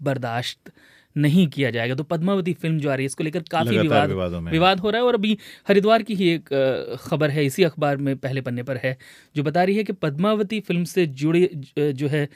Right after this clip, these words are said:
Speaker 1: बातें WhatsApp पर, अ, शेयर करने से बवाल हो गया है, मारपीट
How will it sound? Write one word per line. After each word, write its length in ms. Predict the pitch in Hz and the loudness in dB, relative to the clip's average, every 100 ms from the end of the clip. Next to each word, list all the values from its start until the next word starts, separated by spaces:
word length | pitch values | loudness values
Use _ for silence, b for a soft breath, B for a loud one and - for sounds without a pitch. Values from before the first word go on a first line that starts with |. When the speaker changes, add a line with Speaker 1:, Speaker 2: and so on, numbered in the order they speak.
| b b - | b b -16
Speaker 1:
बातें 420 | 127 131 160 214 | -4 -2 0 0
WhatsApp 400 | 190 165 - 156 131 139 | 0 0 -2 -8 -6 -2
पर, 320 | 139 135 139 | -2 -4 -6
अ, 100 | 131 | -6
शेयर 300 | 127 135 127 | -4 -2 -2
करने 300 | 120 120 123 | -4 -6 -6
से 160 | - 123 | -6 -8
बवाल 400 | 113 117 135 151 | -6 -4 -2 -2
हो 100 | 147 | -2
गया 160 | 147 | -4
है, 160 | 143 147 | -4 -4
मारपीट 600 | 123 117 - 170 170 | -6 -8 -4 -2 -2